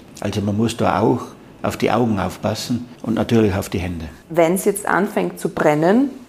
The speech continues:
Speaker 2: ruft man da jetzt einfach wirklich sofort die Feuerwehr oder kann man da auch selber erstmal versuchen, den Brand zu löschen?
Speaker 1: Zuerst, äh, Personen aus dem Gefahrenbereich herausbringen, also Kinder, ältere Leute, Leute, die vielleicht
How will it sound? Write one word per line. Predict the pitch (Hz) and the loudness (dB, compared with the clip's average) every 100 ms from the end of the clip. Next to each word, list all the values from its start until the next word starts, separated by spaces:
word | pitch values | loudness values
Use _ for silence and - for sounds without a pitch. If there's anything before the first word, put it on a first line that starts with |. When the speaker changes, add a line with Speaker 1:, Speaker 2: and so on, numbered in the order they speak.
| - - | -20 -10
Speaker 2:
ruft | 175 202 202 | 0 0 4
man | 196 | 4
da | 175 175 | 6 4
jetzt | 175 - | 4 2
einfach | 170 175 | 2 2
wirklich | 180 190 | 0 0
sofort | 165 156 160 156 | -4 -2 -2 -2
die | |
Feuerwehr | 160 185 196 190 190 190 - | 0 4 4 4 4 4 2
oder | 165 165 | 4 4
kann | 165 160 160 | 4 0 0
man | 160 | 2
da | 156 143 | 2 2
auch | 151 | 0
selber | - 156 156 - | 2 2 2 0
erstmal | 151 - 156 | 0 -2 -8
versuchen, | - - 156 151 156 | -8 -8 -8 -6 -8
den | 151 | -10
Brand | - 156 151 | -8 -10 -8
zu | 156 | -6
löschen? | - - - 82 80 - - - - | -2 -2 -2 -8 -10 -14 -16 -12 0
Speaker 1:
Zuerst, | 110 127 - - | 4 4 0 -4
äh, | - | -4
Personen | - 110 120 127 135 | 0 0 2 2 4
aus | 107 104 | 2 0
dem | 113 107 | -2 -2
Gefahrenbereich | 104 95 110 117 113 98 95 95 - - | -2 0 2 2 0 0 0 -2 -6 -14
herausbringen, | - 98 95 127 - 131 143 151 147 - - - - | -8 -2 0 0 0 0 2 0 -2 -14 -20 -20 -16
also | - - - | -14 -10 -6
Kinder, | - 139 120 120 110 - | 2 2 4 2 0 0
ältere | 117 110 104 | 0 0 0
Leute, | 101 107 107 98 | 0 0 -2 -2
Leute, | 95 104 104 | 0 0 -2
die | 98 101 | -4 -4
vielleicht | 101 92 95 - | -4 -4 -4 -8